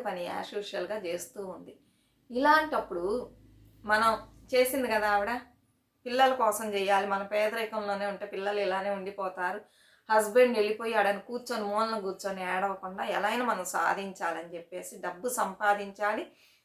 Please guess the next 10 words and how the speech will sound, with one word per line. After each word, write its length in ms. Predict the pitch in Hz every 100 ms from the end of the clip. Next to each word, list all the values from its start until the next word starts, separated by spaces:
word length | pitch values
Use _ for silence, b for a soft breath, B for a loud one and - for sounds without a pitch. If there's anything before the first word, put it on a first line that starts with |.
| _
దాచిపెట్టాలి, 800 | 202 214 247 247 240 226 220 262
మనం 240 | 294 208 202
అనుకున్న 480 | 208 220 247 240 226 202
దానికి 540 | 185 190 190 202 262
రావాలి 520 | 190 175 170 165 185 - _ _ _ _ _ _ _ 202
అనుకొని 480 | 202 220 220 240 370 - _ _ _ _ _ _ _ _ _ 208
ఒక 200 | 214 262
గోల్ని 580 | 202 220 240 277 254
పెట్టుకుంది 460 | 202 175 - 175 156
అక్కడ. 220 | 151 135